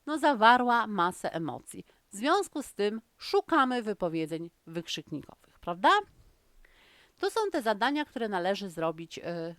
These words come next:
ustnie. Dalej macie tutaj, kochani, link do zadania w e-podręczniku. Oczywiście link jest również w dokumencie,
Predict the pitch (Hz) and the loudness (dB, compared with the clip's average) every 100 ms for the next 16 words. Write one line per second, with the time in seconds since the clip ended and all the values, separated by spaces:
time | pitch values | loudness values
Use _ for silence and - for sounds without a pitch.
0 | - 147 - - - - - _ - 208 | -12 -12 -12 -16 -20 -20 -20 _ -10 0
1 | 208 165 185 349 - 214 190 240 370 330 | 2 2 0 -2 -6 -2 -2 0 -4 -2
2 | 269 226 - 190 208 277 269 208 175 226 | 0 0 -2 -4 -2 0 0 -2 -2 -4
3 | - - - - - _ 254 277 262 226 | -8 -14 -20 -20 -20 _ -4 0 0 0
4 | 240 320 339 - 247 285 269 277 262 185 | 0 0 -4 -2 -2 -2 -2 -4 -4 -8
5 | 139 - - - 330 359 370 320 320 294 | -12 -8 -8 -4 -4 -2 0 2 2 0
6 | 269 254 262 240 226 196 208 - 202 202 | -2 -4 -4 -2 -4 -4 -8 -6 -4 -2
7 | 202 - 170 | -4 -4 -6